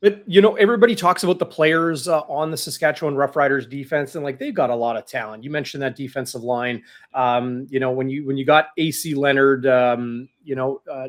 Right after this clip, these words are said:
Darnell Sankey, new to the team this season, uh, Larry Dean,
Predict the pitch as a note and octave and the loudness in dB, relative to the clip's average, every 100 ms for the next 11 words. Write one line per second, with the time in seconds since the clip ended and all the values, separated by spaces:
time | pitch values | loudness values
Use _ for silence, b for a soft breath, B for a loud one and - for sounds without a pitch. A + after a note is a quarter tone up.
0 | C#3 D3 D#3+ D#3 D3+ - D#3 C3+ D#3+ C#3 | -2 2 4 4 2 4 2 2 -2 -4
1 | b b D3+ E3+ D#3+ C#3+ B2 D#3+ D#3 D3+ | b b -2 0 0 -2 -4 -2 0 0
2 | D3+ - C#3 D3+ - - D#3 C3 D3+ D3 | -2 -8 -4 -2 -2 0 0 4 2 4
3 | C#3+ C3 B2+ C#3 D#3 D3+ D3+ D3+ D3+ | 2 0 2 2 2 2 2 2 2